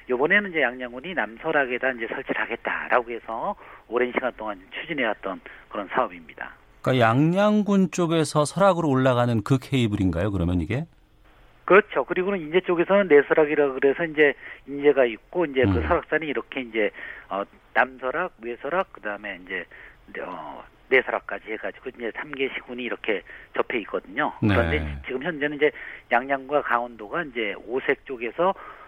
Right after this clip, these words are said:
Speaker 1: 어, 대청봉 하단 끝점까지 가는 그런 케이블카를 삼점오 킬로미터를 이제 놓겠다 해서 지금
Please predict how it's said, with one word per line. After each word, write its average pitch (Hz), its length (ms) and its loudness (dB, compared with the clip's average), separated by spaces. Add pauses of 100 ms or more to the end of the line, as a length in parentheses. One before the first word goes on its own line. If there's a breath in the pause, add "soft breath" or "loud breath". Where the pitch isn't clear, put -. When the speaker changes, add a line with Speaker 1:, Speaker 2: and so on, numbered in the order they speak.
Speaker 1:
어, 85 540 -8
대청봉 123 380 -8
하단 131 360 -2
끝점까지 - 540 -4
가는 110 300 -2 (100)
그런 107 280 -10
케이블카를 131 540 -8
삼점오 151 440 -10
킬로미터를 123 760 -6
이제 151 140 -2
놓겠다 98 560 -6
해서 98 320 -6
지금 113 260 -14